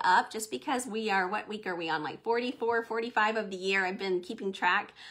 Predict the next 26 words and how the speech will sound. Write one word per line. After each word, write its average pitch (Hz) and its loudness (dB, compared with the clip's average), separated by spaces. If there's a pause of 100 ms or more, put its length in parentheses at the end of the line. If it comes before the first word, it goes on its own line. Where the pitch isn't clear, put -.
(320)
on 190 6
my 185 4
mindset 196 2
journal, 185 2 (100)
and, 175 0
uh, 147 4 (200)
I 233 2
think 359 2
it's 349 2
gonna 262 0
be 233 0
a 214 0
great 190 -2
little, 185 -2 (160)
um, 160 0
tool, 214 0 (180)
great 254 4
little, 220 4
um, 175 0 (560)
what 208 -6
do 240 -4
you 226 -8
call 165 0
it? - -6 (180)
Like 208 2
a, 170 10